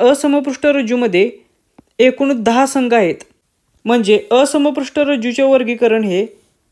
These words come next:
दहा प्राणी संघामध्ये केले जाते आणि उपसृष्टी समपृष्ठरज्जू जी आहे, तिचे वर्गीकरण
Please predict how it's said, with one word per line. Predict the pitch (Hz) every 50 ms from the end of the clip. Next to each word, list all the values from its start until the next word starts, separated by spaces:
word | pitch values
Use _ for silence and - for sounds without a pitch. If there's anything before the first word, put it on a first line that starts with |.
| _ _
दहा | - 185 180 214 208 220 262 277
प्राणी | 269 294 285 285 254 254
संघामध्ये | 233 - 262 247 208 208 214 208 208 202 220 247
केले | 240 262 240 208 180
जाते | 175 180 175 175 165 180 208 202 _ _ _ _ _ _ _ _ -
आणि | 220 240 269 262 233 226 - -
उपसृष्टी | 254 247 233 302 311 302 - 302 302 262 - - 254 254
समपृष्ठरज्जू | - - - 262 254 285 294 285 294 262 - - 311 277 285 254 202 226
जी | 233 208 247 247
आहे, | 226 202 165 - - _ _ _ _ _ _ _ _ -
तिचे | 247 226 - 285
वर्गीकरण | 285 294 302 285 269 269 269 262 208 202 220 233